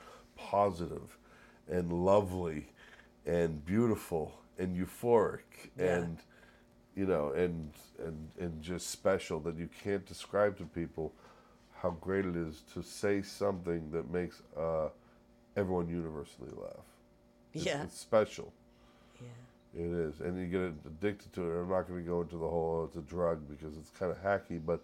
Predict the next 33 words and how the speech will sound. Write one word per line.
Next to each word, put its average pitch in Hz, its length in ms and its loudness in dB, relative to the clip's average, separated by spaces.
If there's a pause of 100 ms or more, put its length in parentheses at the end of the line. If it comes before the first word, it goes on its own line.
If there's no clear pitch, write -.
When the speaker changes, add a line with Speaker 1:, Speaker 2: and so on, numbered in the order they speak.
(480)
Speaker 1:
the 85 80 -4
point 95 400 0
is, 98 160 6
Speaker 2:
Hey, - 60 4
man, 190 320 0
Speaker 1:
is 170 80 -6
Speaker 2:
drugs 208 280 -2
change 214 360 -4
your 202 120 -6
serotonin 220 540 -4
levels. 131 320 -8
That's - 180 -12
what's - 160 -16
happening. - 240 -4 (380)
Speaker 1:
But, 107 200 6
but 104 80 0
it's 98 180 -2
more 123 200 12
than 98 120 6
a 85 60 2
Speaker 2:
<laughs> 73 100 -4
Speaker 1:
drug. 71 200 -4 (140)
Speaker 2:
Yeah. 185 200 4
Speaker 1:
Because 92 420 -2
it's, 87 220 -10
like, 90 220 2 (160)
it's 85 120 -12
beneficial. 92 840 -2
It's, - 200 -18
it's - 160 -10
positive. 90 640 2 (520)
Everyone 110 520 6
wins. 80 400 -6